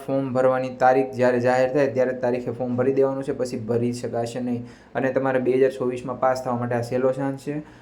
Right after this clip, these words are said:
આની અંદર તમને જણાવી દઉં, ગુણ ચકાસણી એટલે કે ખાલી તમારા મેઇન ગુણ તપાસવામાં જ આવે. મેં વીડિયો મૂકી દીધો છે ગુણ ચકાસણી કોને કહેવાય, એટલે કે રીચેકિંગ કોને કહેવાય ને રીએસેસમેન્ટ કોને કહેવાય, એ મેં જણાવી દીધું છે. આની અંદર જણાવેલું છે, જો બાર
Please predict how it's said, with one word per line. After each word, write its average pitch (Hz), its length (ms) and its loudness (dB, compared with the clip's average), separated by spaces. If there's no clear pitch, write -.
આની 156 300 2
અંદર 147 220 4
તમને 143 200 -2
જણાવી 135 360 -2
દઉં, 127 160 0
ગુણ 139 200 0
ચકાસણી 135 600 0
એટલે 120 260 0
કે 120 100 0
ખાલી 135 260 2
તમારા 135 380 0
મેઇન 131 240 -2
ગુણ 131 220 -4
તપાસવામાં 127 540 -2
જ 131 100 4
આવે. 120 180 2
મેં 123 260 0
વીડિયો 131 240 2
મૂકી 135 280 -4
દીધો 135 260 0
છે 135 100 -2
ગુણ 123 220 -2
ચકાસણી 123 500 0
કોને 127 200 0
કહેવાય, 135 360 0
એટલે 120 220 -4
કે 117 140 2
રીચેકિંગ 139 440 -2
કોને 143 300 -2
કહેવાય 139 240 0
ને 117 100 -2
રીએસેસમેન્ટ 127 800 -4
કોને 113 260 -6
કહેવાય, 117 300 0
એ 123 60 2
મેં 123 280 2
જણાવી 127 320 4
દીધું 120 260 2
છે. 131 40 0
આની 139 280 2
અંદર 135 240 4
જણાવેલું 127 460 4
છે, 117 160 0
જો 113 180 4
બાર 127 260 6